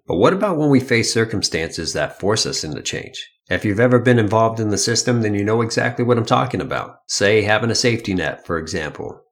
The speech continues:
You need to do blank or else blank will happen. But it's not often that individuals will take this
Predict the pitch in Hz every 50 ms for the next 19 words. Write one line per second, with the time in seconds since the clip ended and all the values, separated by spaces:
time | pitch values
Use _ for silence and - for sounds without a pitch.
0 | _ - 90 92 95 107 110 107 107 101 113 113 110 101 90 98 101 110 113 113
1 | 113 110 110 - 98 98 98 101 104 107 104 101 - - - _ _ _ - 80
2 | 92 92 98 107 107 104 101 101 - - - _ _ _ _ _ 82 85 90 90
3 | 92 92 87 82 - - - - - - _ _ - 101 101 - - 147 139 113
4 | - - - 110 123 151 165 160 - - 110 95 90 85 85 85 - - _ _
5 | - 101 92 87 - - 107 107 104 98 101 104 95 98 98 101 98 92 - -
6 | 82 73 76 - - 165 185 180 - 90 80 78 - -